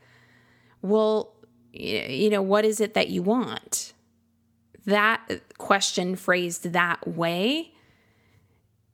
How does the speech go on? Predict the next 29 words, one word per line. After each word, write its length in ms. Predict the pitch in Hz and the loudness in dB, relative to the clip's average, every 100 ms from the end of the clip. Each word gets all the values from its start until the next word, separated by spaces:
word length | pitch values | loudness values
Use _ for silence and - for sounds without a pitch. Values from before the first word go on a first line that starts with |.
| _ _ | _ _
tends 380 | - 220 196 190 | -6 -2 0 2
to 100 | 202 | 2
elicit 380 | 190 190 190 185 | 2 0 -2 -2
something 380 | - 190 180 180 | -2 -2 -2 -2
from 180 | 180 180 | -2 -2
me 140 | 175 | -2
of 80 | 165 | -4
like, 200 | 170 - | -6 0
"Well, 120 | 226 | 2
I, 160 | 285 294 | 2 0
I 100 | 269 | 0
don't 140 | 320 | 0
even 160 | 330 311 | 0 2
know. 280 | 339 392 269 | 2 2 0
If 120 | 190 | 0
I 80 | 202 | 0
knew, 240 | 262 320 | 0 0
I'd, 180 | 214 196 | -2 -2
like, 220 | 180 - | -4 0
go 280 | 190 233 226 | 0 0 -2
try 280 | - 247 254 | -4 0 0
to 100 | 247 | 0
do 400 | 190 - 262 277 | -2 0 2 2
it 80 | |
or 280 | 185 175 226 | -2 -4 -6
create 320 | - 208 294 254 | -2 0 2 0
it 140 | 175 | -2
or, 280 | 165 165 - _ - - - | -2 -2 -6 _ -20 -18 -12
like, 200 | 151 | -12